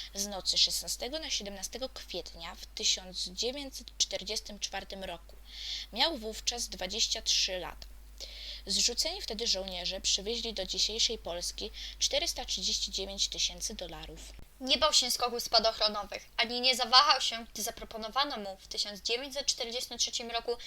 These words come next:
Speaker 2: przylot na ziemię polskie. Jak opisywał: „Pierwszy moment to oszołomienie.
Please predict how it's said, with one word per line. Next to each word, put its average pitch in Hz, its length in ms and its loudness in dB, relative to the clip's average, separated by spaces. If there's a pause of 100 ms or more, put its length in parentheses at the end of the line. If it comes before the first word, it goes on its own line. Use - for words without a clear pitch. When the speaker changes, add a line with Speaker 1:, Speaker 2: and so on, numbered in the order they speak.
(260)
Speaker 2:
przylot 311 260 8
na 247 160 2
ziemię 220 240 0
polskie. - 500 -4 (640)
Jak 233 140 4
opisywał: 208 640 0 (1600)
„Pierwszy 339 300 12
moment 262 460 2
to - 120 -6
oszołomienie. 220 640 4